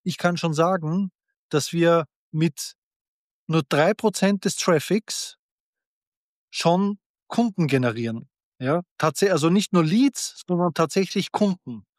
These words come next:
Und das ist, glaub ich, jetzt auch der Unterschied, äh, weil, wie, wie gesagt, der Traffic, den wir da über diese Bots kriegen, äh, und das ist hauptsächlich eben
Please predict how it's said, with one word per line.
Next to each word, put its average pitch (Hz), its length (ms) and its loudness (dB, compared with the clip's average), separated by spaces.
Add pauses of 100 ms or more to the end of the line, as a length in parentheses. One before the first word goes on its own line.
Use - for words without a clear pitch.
(480)
Und 147 200 -2
das 165 120 2
ist, 214 140 -2
glaub 175 160 2
ich, 180 80 -2
jetzt 180 160 0
auch 175 140 0
der 180 140 2
Unterschied, 214 680 -2 (560)
äh, - 80 -2
weil, 165 680 2 (100)
wie, 175 240 -12 (140)
wie 180 300 -6
gesagt, 175 320 0
der 151 60 -2
Traffic, 190 400 -2
den 165 180 0
wir 160 100 2
da 151 120 4
über 156 140 2
diese 147 220 0
Bots 180 340 0
kriegen, 185 540 0
äh, 151 400 4
und 151 280 -2
das 147 140 2
ist 160 160 -4
hauptsächlich 160 600 0
eben 151 280 2